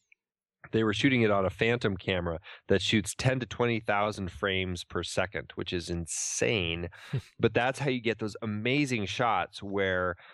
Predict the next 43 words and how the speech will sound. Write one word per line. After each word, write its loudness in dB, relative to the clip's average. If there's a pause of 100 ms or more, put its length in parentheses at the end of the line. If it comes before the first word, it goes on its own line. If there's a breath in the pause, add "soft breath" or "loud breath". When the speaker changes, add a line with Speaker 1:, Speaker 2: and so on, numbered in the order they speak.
(180 loud breath)
Speaker 1:
when 4
the 4
bomb 2
goes 2
off 0
and -4
you -6
get 0
the -4
slow-mo 2
of -2 (120)
the, -6 (160)
the 0
rocks 0
just, -4
like, -2 (160)
rising 2
from 0
the -2
ground 0
as 0
the -2
overpressure 2 (440 loud breath)
from 2
the -4
bomb 2
blast, -4
you -4
know, 0
just -6
rips 0
through 2
the, -4 (180)
the -6
area, 2 (340 loud breath)
or 8
you 2
get, 4
like, 0
the 0
rust, 0
like, -4
rattling -2